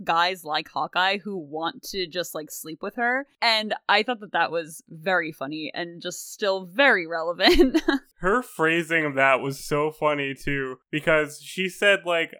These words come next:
Speaker 2: "Oh, I wear my grandmother's wedding band because it wards off wrestling matches." <laughs>
Speaker 1: Yeah, <laughs> or cuts down in the wrestling matches. Yeah, that's so funny. <laughs>
Speaker 2: I love that phrasing. That's so weird. I,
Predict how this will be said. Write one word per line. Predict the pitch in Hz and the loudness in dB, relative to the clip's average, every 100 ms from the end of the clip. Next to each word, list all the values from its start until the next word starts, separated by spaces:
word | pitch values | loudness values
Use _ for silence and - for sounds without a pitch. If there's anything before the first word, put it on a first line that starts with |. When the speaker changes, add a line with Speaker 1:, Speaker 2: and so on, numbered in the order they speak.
| - | 2
Speaker 2:
"Oh, | 185 | 6
I | 180 | 8
wear | 175 185 196 | 6 2 2
my | 196 180 | 2 0
grandmother's | 151 165 165 160 151 147 | 2 2 2 0 -2 -4
wedding | 147 156 151 143 | 0 2 0 0
band | 147 143 135 | 0 0 -4
because | 143 143 151 | -8 -6 -6
it | 143 | -6
wards | 139 143 156 156 | -4 -2 -2 2
off | 156 147 - | 2 2 -2
wrestling | 123 139 139 - 175 170 | -4 -2 -2 -4 -6 -4
matches." | 170 180 180 196 202 196 - _ _ | 2 2 2 -2 -2 -6 -16 _ _
<laughs> | - - - - - | -18 -8 -4 -4 -2
Speaker 1:
Yeah, | 208 190 180 285 | 0 2 0 0
<laughs> | 262 | -2
or | 240 | -4
cuts | - 226 - | 0 0 2
down | 196 202 | -2 -2
in | |
the | 202 | -4
wrestling | 165 165 - 196 | -4 -6 -6 -8
matches. | 202 202 - 233 233 185 | -4 -6 -4 -8 -8 -2
Yeah, | 185 156 | 0 0
that's | 160 196 - - | 2 2 2 -8
so | 170 175 | -6 -4
funny. | 156 151 175 269 - | -6 -6 -4 -6 -4
<laughs> | 349 277 - - _ 349 - - - | 2 2 2 -6 _ -8 -8 -8 -6
Speaker 2:
I | |
love | 202 214 214 | -2 0 2
that | 226 220 - | 2 2 0
phrasing. | 185 180 170 139 143 | 2 2 0 -2 -2
That's | 151 - | -4 0
so | 180 175 | -2 0
weird. | 156 160 147 135 | -2 0 0 -2
I, | - 147 135 | 2 2 2